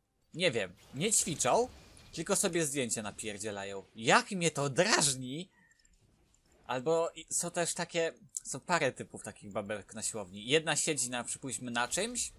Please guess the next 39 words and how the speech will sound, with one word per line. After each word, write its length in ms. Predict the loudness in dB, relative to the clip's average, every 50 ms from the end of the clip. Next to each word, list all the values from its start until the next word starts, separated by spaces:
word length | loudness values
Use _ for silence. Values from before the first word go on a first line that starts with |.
| -20 -20 -20 -20 -14 -12
Jak 80 | -2 0
się 120 | 0 0
pytasz, 320 | -2 -4 0 2 2 2 2
czy 120 | 0 4
możesz 340 | 6 6 6 6 4 2 0
tak 160 | -2 -4 -2
jakby 240 | -4 -4 -4 -4 -6
użyć 240 | -6 -6 -6 -4 -4
tego, 180 | -4 -4 -4
że 80 | -4 -6 -8 -12 -20 -20 -20 _ -20 -20 -14 -10 -8 -8 -8 -10 -16 _ _ _ _ _ _ _ _ -6
zrobić 300 | 0 2 2 2 2 2
coś 100 | -2 0
na 80 | 0 0
tej 140 | -2 -2 -2
maszynie, 340 | 2 2 2 2 2 -2 -4 -6 -14 -20 _ _ _ _
to, 280 | 4 4 4 4 0 _ _ _
mm, 140 | -6 -6 -6 -6 -14 -14 -10 -10 -10 -10 -2
nie, 140 | 0 0 0 0 -2 -6 -6 -6
poćwiczę 440 | -4 -4 -2 -2 0 0 0 0
i 100 | 0 -2
na 80 | -6 -2
telefonie 460 | 0 2 2 2 0 0 -4 -4 -6
coś 180 | -8 -10 -12 -10
robi. 300 | -10 -10 -10 -10 -14 -16 -16 -20 -20 -20 -20 _ _ _
Jakbym 640 | -12 -8 -2 0 2 2 2 0 -2 -2 -2 -2 0
jej 160 | 0 0 0
taką 420 | 2 0 -2 0 0 0 0 0 -2 -6 -14 -20 _ _ _
wesoło... 580 | -4 4 6 6 6 6 4 4 2 2 0 -4
Nie 220 | -2 0 0 2
no, 160 | 2 0 -2
lepiej 260 | -2 -4 -6 -6 -8
tego 200 | -8 -6 -6 -6
nie 120 | -6 -6 -10
mówię, 360 | -8 -8 -8 -6 -4 -4 -4
ale 160 | -4 -6 -6
to 100 | -8 -8
jest 140 | -10 -8 -6
tak... 320 | -6 -8 -8 -8 -18 -20 _ -20 _ _ _ _ -18
Mm. 540 | -10 -8 -6 -4 -4 -4 -4 -6 -8 -10